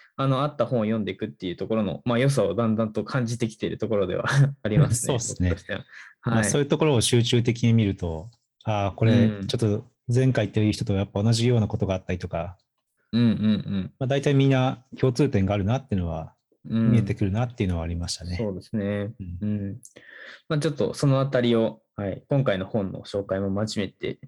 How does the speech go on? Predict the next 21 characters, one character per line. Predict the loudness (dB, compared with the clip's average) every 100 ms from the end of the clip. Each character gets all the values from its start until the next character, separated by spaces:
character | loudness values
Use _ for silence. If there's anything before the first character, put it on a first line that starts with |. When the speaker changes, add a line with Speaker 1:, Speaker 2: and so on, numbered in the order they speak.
| -4
Speaker 2:
う |
ん。 | 0
Speaker 1:
交 | 0 0
え |
て | -4 -8
進 | -8 -12 -10
め | -12
て | -10 -10
い |
け | -8
た | -6
ら | -8
と | -8 -16 -20 _ -6
思 | -4 -2
い |
ま | -2 -4 -6
す。 | -8 -10 -12 -16 _ _ -6
は | 0
い。 |
Speaker 2:
は |
い。 | 0